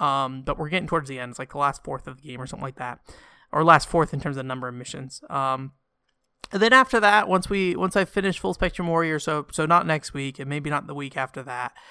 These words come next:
um, I'm probably gonna start playing Yakuza two, but it's gonna be the PlayStation two version rather than the Kiwami version. I, I bought the PlayStation two version back when they reprinted it, and, um, without the idea, or without knowing that they were gonna remake two as Kiwami, although I probably should have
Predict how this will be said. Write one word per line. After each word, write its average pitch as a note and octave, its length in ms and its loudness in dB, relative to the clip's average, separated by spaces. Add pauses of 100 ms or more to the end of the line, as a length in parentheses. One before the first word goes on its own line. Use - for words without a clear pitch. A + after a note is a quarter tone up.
(380)
um, C3+ 500 6
I'm D#3 100 0
probably C4+ 220 6
gonna D4+ 140 0
start C4+ 280 2
playing B3+ 260 2
Yakuza A#3+ 380 0
two, B3+ 320 2
but G#3 160 0
it's F#3+ 100 -8
gonna C4 120 0
be C#4+ 40 0
the C4+ 80 2
PlayStation A3+ 720 0
two A3+ 300 0
version D3 560 -6 (400)
rather F#3+ 280 6
than F#3 160 -4
the F3+ 80 0
Kiwami E3+ 500 4
version. D3 580 -2
I, E3 260 0
I E3+ 140 4
bought G#3+ 320 6
the F#3+ 60 -10
PlayStation F#3 440 0
two G3 200 -2
version E3+ 300 -2
back E3 260 2
when E3 100 -2
they D#3 100 -2
reprinted D3+ 520 -4
it, C#3+ 200 -6 (480)
and, D#3 300 0
um, C#3+ 640 0
without E3 320 4
the D#3+ 100 -2
idea, D3+ 420 -2
or D#3 140 -2
without E3 400 4
knowing D#3+ 240 2
that D3 100 -6
they D#3 80 -4
were D3 120 -2
gonna D3 160 -4
remake C#3+ 420 -8
two C#3 240 -8
as C3 180 -12
Kiwami, C3+ 420 -4
although C3+ 220 -4
I C3+ 60 -4
probably D#3+ 240 4
should D3+ 160 -6
have C3+ 220 -8